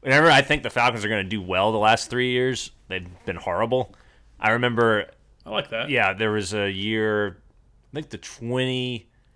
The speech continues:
Speaker 1: eighteen season. It was the year after we lost to the Eagles in the playoffs. And I was like, "No one's betting on us. They think we're a bunch of choke artists," and we were.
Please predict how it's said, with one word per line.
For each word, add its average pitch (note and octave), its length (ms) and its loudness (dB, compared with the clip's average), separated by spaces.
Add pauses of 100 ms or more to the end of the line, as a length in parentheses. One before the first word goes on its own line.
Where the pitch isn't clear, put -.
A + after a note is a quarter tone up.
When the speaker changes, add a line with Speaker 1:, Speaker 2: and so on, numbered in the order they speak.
(160)
Speaker 1:
eighteen A2 500 -6
season. C2 540 -12
It - 60 -12
was G#2 200 -8
the G2+ 100 -6
year A2+ 280 2
after F#2 680 -2 (300)
we G2+ 100 -12
lost F2+ 300 -4
to F2 60 -18
the D#2+ 60 -10
Eagles E2+ 260 -12
in D#2+ 60 -16
the D#2 60 -16
playoffs. D#2 540 -12 (960)
And - 80 -14
I E2+ 60 -8
was D#2+ 120 -12
like, B1+ 200 -16 (260)
"No F2 180 -10
one's G#2+ 280 -6
betting G#2 340 -6
on G2+ 140 -6
us. G2+ 160 -8
They F#2+ 100 -10
think F#2+ 220 -12
we're G2+ 60 -10
a F#2 40 -12
bunch F#2+ 220 -10
of F#2 160 -14 (840)
choke B2 300 0
artists," G#2+ 720 0
and E2 120 -14
we D#2+ 240 -12
were. E2 280 -8